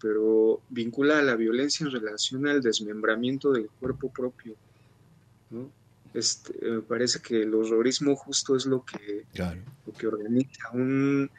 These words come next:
Speaker 1: desmembrar esa condición ontológica de,
Speaker 2: Mm.
Speaker 1: del cuerpo. Y en ese sentido podría decir, quizá todavía algunos pedazos míos están por allá,
Speaker 2: Mm.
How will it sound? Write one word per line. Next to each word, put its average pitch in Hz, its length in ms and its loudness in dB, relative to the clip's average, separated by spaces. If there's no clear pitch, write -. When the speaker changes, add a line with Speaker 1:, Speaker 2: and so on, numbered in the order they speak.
Speaker 1:
desmembrar 120 800 6
esa 135 300 4
condición 107 580 -2
ontológica 123 800 -2
de, 101 240 -6
Speaker 2:
Mm. 90 320 -8
Speaker 1:
del 107 200 -2
cuerpo. 117 340 2
Y 117 120 2
en 120 100 6
ese 135 200 6
sentido 135 680 12
podría 120 320 8
decir, 135 380 6
quizá 143 300 4
todavía 160 480 10
algunos 156 920 6
pedazos 131 520 8
míos 147 360 2
están 139 320 -2
por 143 160 6
allá, 123 360 0
Speaker 2:
Mm. 82 320 -10